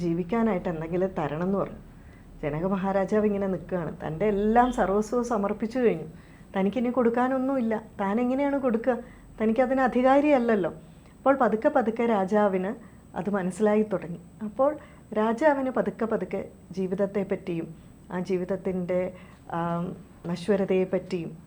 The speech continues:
അല്ലെങ്കിൽ ആ ദേഹം എന്നുള്ള അഭിമാനമൊക്കെ പോകുന്നു എന്ന് അഷ്ടാവക്രൻ മനസ്സിലാക്കിയപ്പോൾ ധാരാളം ഉപദേശങ്ങൾ കൊടുത്തു. അപ്പോൾ ഈ ബ്രാഹ്മണനോടും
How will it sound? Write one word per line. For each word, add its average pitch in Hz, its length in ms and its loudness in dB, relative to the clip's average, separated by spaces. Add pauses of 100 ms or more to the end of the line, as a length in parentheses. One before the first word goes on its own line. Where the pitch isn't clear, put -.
അല്ലെങ്കിൽ 233 280 -2
ആ 214 120 2 (520)
ദേഹം 202 340 2
എന്നുള്ള 220 240 2
അഭിമാനമൊക്കെ 202 640 0
പോകുന്നു 202 640 2 (440)
എന്ന് 196 280 0 (220)
അഷ്ടാവക്രൻ 180 580 -2 (100)
മനസ്സിലാക്കിയപ്പോൾ 185 800 -2 (460)
ധാരാളം 175 460 -2 (160)
ഉപദേശങ്ങൾ 170 580 -2 (120)
കൊടുത്തു. 160 260 -6 (300)
അപ്പോൾ 254 220 -2
ഈ - 100 0
ബ്രാഹ്മണനോടും 233 640 2